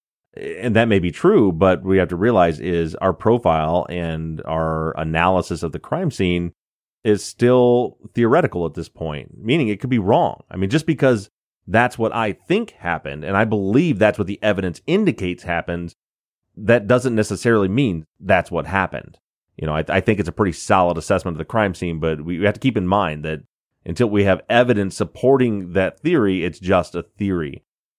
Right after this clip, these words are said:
As far as Chad goes, he does have a domestic dispute on his record. Um, I don't know that he has a record of working with, uh, a group or with a female. You know, I haven't,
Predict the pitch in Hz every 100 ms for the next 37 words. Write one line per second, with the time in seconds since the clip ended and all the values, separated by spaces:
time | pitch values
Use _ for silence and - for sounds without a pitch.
0 | - 92 - 120 101 - 127 127 120 123
1 | 104 90 110 101 101 92 90 90 92 90
2 | - 92 80 - - 87 82 - 104 101
3 | - 90 87 78 90 104 - 101 98 92
4 | _ _ _ _ - 78 76 76 76 76
5 | - 85 76 98 98 98 95 101 107 98
6 | 98 95 92 95 90 87 85 80 87 85
7 | 90 85 80 87 90 90 82 78 87 87
8 | - _ - 80 78 - 80 80 95 98
9 | 95 - - 87 82 82 80 80 80 _
10 | _ _ _ 76 85 80 78 - 73 -
11 | 110 110 107 101 101 104 - 80 80 80
12 | 82 62